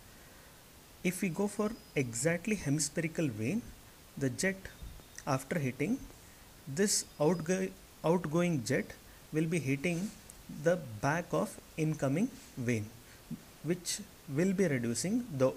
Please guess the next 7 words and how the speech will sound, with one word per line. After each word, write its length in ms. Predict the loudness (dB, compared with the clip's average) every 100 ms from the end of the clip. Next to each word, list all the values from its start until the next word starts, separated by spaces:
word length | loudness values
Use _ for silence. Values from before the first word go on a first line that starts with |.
| 2
overall 360 | 4 6 4 2
efficiency 580 | -2 -2 0 -2 0 -2
of 140 | -2
the 140 | -2 -2 -6 -18 2
turbine. 320 | 2 2 -6 -10 -18 -16
So 340 | 0 2 4 2 -6 -18 -20 -20 -20 -20 -20 -20 -20 -20 -20 -20 -20 -20 0
in 240 | 4 4